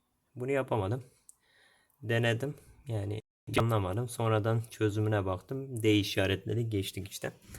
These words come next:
Ee, dini fullledik. Yani bu sevindirdi beni. Dini fullledik. İyi. Dini de fulllemişiz. Bak bu kolaydı. Yani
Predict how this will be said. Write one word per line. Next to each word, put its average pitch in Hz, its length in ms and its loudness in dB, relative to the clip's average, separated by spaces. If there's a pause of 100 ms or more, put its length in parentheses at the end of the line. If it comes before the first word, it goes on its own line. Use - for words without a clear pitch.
(340)
Ee, 131 260 4
dini 139 180 4
fullledik. 123 640 4
Yani 107 260 4
bu 117 80 4
sevindirdi 101 560 4
beni. 110 360 -2
Dini 110 200 4
fullledik. 104 640 -2 (1160)
İyi. 123 360 -4 (280)
Dini 127 220 0
de 107 120 4
fulllemişiz. 101 640 -2
Bak - 160 -2
bu - 60 -8
kolaydı. 120 520 2 (520)
Yani 135 320 -4